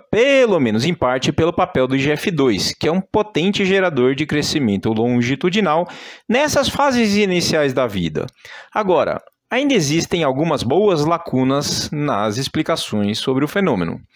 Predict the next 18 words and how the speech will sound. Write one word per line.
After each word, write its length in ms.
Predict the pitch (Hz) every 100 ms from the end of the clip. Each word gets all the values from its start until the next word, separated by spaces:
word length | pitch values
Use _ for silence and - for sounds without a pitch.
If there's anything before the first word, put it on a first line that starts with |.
| - - -
Veja, 340 | 214 156 95 - - _ - _ -
a 120 | 208
concentração 640 | 214 185 180 156 135 143 123
de 120 | 156
I 20 |
G 100 | 139
F 140 | 120 107
dois 380 | 104 120 95 - -
é 120 | 131
maior 440 | 185 180 120 113
na 160 | 107 107
vida 460 | 92 98 90 90
intrauterina 840 | 101 156 160 98 - 156 120 135 170
do 160 | 196
que 140 | 208 208
depois 380 | 220 196 165
do 80 | 156
nascimento. 640 | 170 165 226 170 95 -